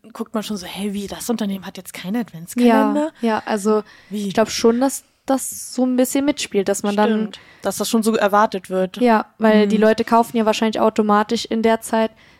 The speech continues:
Speaker 2: also es wird mehr gekauft und
Speaker 1: Ja.
Speaker 2: wahrscheinlich dann eher bei denen, die gesehen werden durch
Speaker 1: Ja.
Speaker 2: solche Aktionen.
Speaker 1: Und ich meine, gerade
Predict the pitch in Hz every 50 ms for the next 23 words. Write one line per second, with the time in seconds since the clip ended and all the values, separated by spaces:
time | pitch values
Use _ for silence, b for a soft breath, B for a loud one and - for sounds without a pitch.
0 | b b - 196 180 - - - 233 240 - 240 240 240 226 233 220 - - 233
1 | 233 233 - - 208 202 190 185 214 208 214 202 - 208 196 - 202 196 196 190
2 | 214 220 240 254 254 262 269 277 277 - _ _ _ _ _ _ - 254 247 220
3 | 247 214 202 220 208 196 190 185 180 185 185 185 185 190 190 190 - - 208 202
4 | 202 202 - - 247 240 226 208 - _ _ _ - 208 208 202 - 202 - -
5 | _ - - - - 196 196 190 185 196 214 220 208 - 220 214 208 214 208 -
6 | - _ - - 214 214 214 208 202